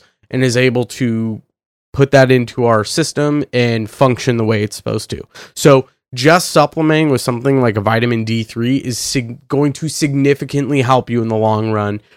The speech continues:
with, with anxiety, depression, mood, mood stabilizing, as well as,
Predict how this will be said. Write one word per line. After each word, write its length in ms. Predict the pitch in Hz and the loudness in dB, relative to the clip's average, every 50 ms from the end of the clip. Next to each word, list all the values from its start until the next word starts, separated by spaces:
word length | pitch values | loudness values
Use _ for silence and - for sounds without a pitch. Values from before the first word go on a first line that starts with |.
| _ _ - | _ _ 0
with, 360 | 117 120 113 107 - - - - _ _ _ _ _ _ _ _ _ _ - - 92 120 110 _ _ _ _ - | 2 4 4 2 0 -4 -12 -18 _ _ _ _ _ _ _ _ _ _ -16 -14 -12 -14 -14 _ _ _ _ -14
with 320 | 127 123 123 117 110 101 110 | -10 -8 -6 -4 -4 -4 -2
anxiety, 640 | 113 110 107 104 127 127 127 127 123 120 120 120 | -4 -4 -2 0 2 2 2 2 2 0 -2 -2
depression, 680 | 110 110 - - - 123 120 117 - - 131 123 120 117 | -2 -4 -8 -6 -4 -2 -2 -2 -2 -2 0 0 0 0
mood, 500 | 120 135 139 143 147 147 156 139 127 104 | 2 6 8 10 10 8 8 6 2 -2
mood 400 | 139 135 143 143 147 156 151 135 | -2 0 2 4 4 4 2 0
stabilizing, 1000 | - - - 135 135 135 131 139 139 143 143 143 143 147 139 156 156 156 156 156 | -4 0 2 2 2 4 2 2 4 4 4 6 4 4 2 2 2 2 2 0
as 320 | 156 - 131 123 120 113 113 | -2 -2 -4 -4 -4 -4 -2
well 320 | 107 120 117 117 117 117 | 0 0 2 2 0 -2
as, 640 | 107 107 110 110 107 107 107 107 113 107 98 - - | -2 -2 -2 0 0 0 0 0 -2 -2 -4 -6 -10